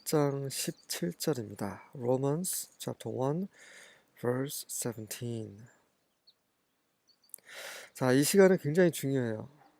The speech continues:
이 내용도 중요하고 또 더 중요한 것은 이 내용을 많은 사람들이 모른다라는 거예요. 네, 잘못, 어, 이해를 하고 있는 경우가 굉장히 많습니다. 왜 그러냐면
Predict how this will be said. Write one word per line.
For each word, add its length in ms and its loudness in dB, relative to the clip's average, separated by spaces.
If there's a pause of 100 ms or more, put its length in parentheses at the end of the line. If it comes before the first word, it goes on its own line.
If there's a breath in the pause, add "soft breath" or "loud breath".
(240)
이 260 6
내용도 680 10
중요하고 960 0 (320)
또 180 0
더 380 0
중요한 560 -6
것은 480 -2 (560 loud breath)
이 140 10
내용을 360 8
많은 320 2
사람들이 320 0
모른다라는 680 0
거예요. 320 -8 (320)
네, 200 -6 (440 loud breath)
잘못, 500 6 (480 soft breath)
어, 240 -2
이해를 480 10
하고 400 4 (100)
있는 320 0
경우가 380 -6
굉장히 400 -4
많습니다. 680 -6 (200)
왜 160 0
그러냐면 640 2